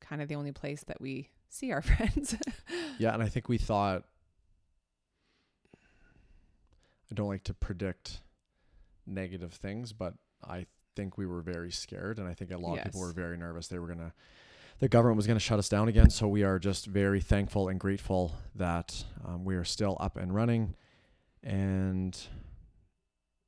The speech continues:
Speaker 2: yeah, so that, that was some good news in our life. Um, the last kinda week or couple weeks,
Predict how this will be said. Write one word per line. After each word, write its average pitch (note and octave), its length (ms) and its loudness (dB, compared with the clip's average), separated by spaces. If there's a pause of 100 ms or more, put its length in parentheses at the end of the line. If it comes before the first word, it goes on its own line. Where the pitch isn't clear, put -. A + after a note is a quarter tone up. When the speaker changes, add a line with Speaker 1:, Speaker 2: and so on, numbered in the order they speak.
Speaker 2:
yeah, D#3+ 320 4
so - 160 0
that, B2+ 280 4
that C3 120 0
was D3 120 2
some D3+ 140 0
good B2+ 160 6
news B2 220 4
in A#2+ 80 2
our A2 80 2
life. B2 340 2 (300)
Um, G#2+ 640 2 (560)
the A2+ 100 0
last B2 680 0
kinda C3 180 2
week C3+ 320 2
or A#2 80 0
couple - 320 0
weeks, C#3 380 4